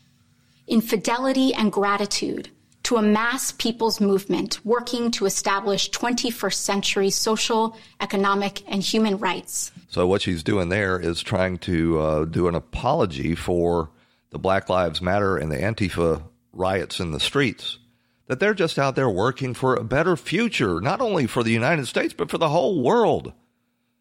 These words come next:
Speaker 2: by looting, rioting, assaulting, and killing people.
Speaker 1: Including guaranteed health care, higher education, living wages, and labor rights for all people in the United States.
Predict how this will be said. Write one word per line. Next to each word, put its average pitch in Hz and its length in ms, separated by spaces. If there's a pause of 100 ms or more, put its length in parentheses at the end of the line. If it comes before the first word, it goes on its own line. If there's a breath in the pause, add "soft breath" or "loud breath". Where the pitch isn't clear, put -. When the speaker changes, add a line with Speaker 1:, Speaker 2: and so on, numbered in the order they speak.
(340)
Speaker 2:
by 101 160
looting, 104 380
rioting, 101 420
assaulting, 95 460
and 78 100
killing 90 320
people. - 360 (1300 soft breath)
Speaker 1:
Including 208 440
guaranteed 196 540
health 233 360
care, 233 440 (280 loud breath)
higher 196 260
education, 208 840 (380 soft breath)
living 202 360
wages, 208 680 (160)
and 196 200
labor 226 260
rights 196 540
for - 360
all 247 360
people - 600 (140)
in 208 80
the 202 80
United 190 380
States. - 580